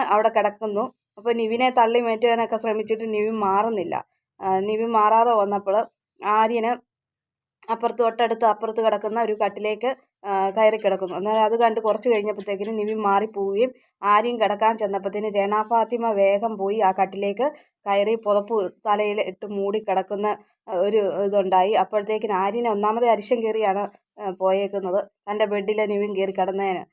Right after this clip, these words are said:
മാറാതെ കിടന്നപ്പോൾ അങ്ങനെയാണ് ഇറങ്ങിപ്പോയത്. അപ്പോഴത്തേക്കിന് രണ ഫാത്തിമ കയറി കിടന്നപ്പോഴത്തേക്കിന്, ആം, ആര്യൻ വേഗം ഓടിച്ചെന്ന് മുകളിലേക്ക് കയറി കിടക്കാൻ പോകുന്നത്. ദേഹത്ത്, ആ, ടച്ച് ചെയ്തിട്ടൊന്നുമില്ല. കാല് അപ്പുറത്തും ഇപ്പുറത്തുമായിട്ടിട്ട്,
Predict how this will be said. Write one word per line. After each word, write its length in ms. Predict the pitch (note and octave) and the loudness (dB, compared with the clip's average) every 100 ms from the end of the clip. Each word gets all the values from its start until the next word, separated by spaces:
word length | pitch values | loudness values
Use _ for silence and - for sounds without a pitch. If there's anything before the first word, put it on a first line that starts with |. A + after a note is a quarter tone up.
| _ _ - | _ _ -4
മാറാതെ 420 | G3+ G3+ G#3 A3 | 2 4 4 4
കിടന്നപ്പോൾ 380 | G#3+ G#3 G3+ A3+ | 2 0 -2 -2
അങ്ങനെയാണ് 320 | G#3+ A3 G#3+ | 0 0 2
ഇറങ്ങിപ്പോയത്. 480 | G#3 G#3 A3+ G#3+ F#3 | 0 -2 -4 -2 -4
അപ്പോഴത്തേക്കിന് 520 | F3+ G3 G#3 G#3+ A3 B3 | -4 -8 -6 -4 -4 -4
രണ 220 | G#3 G#3 G#3+ | -2 0 0
ഫാത്തിമ 440 | G#3 A3+ A#3 B3 | 2 0 0 0
കയറി 240 | A#3+ G#3+ G#3 | 2 2 0
കിടന്നപ്പോഴത്തേക്കിന്, 800 | G3+ G3 G3+ G3+ G#3+ G3+ G3+ C4 - _ _ - | -2 -2 -4 -6 -8 -6 -4 -4 -6 _ _ -6
ആം, 360 | F3+ F3+ F#3 F#3+ F#3+ F#3 - A3+ | 0 0 0 0 -4 -6 -4 0
ആര്യൻ 340 | G3 G#3 A3+ A3+ | 0 2 0 -2
വേഗം 240 | G#3 G#3 G#3 | 0 2 2
ഓടിച്ചെന്ന് 520 | G3 G#3 G#3 F#3+ A3 A3+ _ _ | 0 -2 -4 -2 -4 -6 _ _
മുകളിലേക്ക് 640 | G#3 G#3+ G#3+ A3+ A3 A3 B3+ - | -2 0 2 0 -2 2 0 0
കയറി 300 | - G3+ G#3 | -2 0 0
കിടക്കാൻ 420 | G3+ G3 F#3+ G#3 G#3 | -2 0 2 2 0
പോകുന്നത്. 280 | F#3+ F#3+ G3 | -2 -4 -2
ദേഹത്ത്, 400 | G3+ F#3+ G3+ B3 C4+ C4 _ - | 2 2 2 0 0 -4 _ -6
ആ, 80 | F#3+ G3 | -2 -2
ടച്ച് 360 | F#3+ G3 G3 | 2 0 0
ചെയ്തിട്ടൊന്നുമില്ല. 720 | C#4 C4+ B3 A#3+ A#3+ A#3+ G3+ A3 B3+ | 2 4 4 2 0 0 0 0 2
കാല് 300 | A3 G3+ A3 | 2 4 4
അപ്പുറത്തും 440 | G3 G#3+ G#3 A3+ | 0 -4 -4 -4
ഇപ്പുറത്തുമായിട്ടിട്ട്, 800 | A3 G#3 G3 G#3+ G3+ G3 G3 G#3 | -4 -8 -4 0 0 -2 -4 -2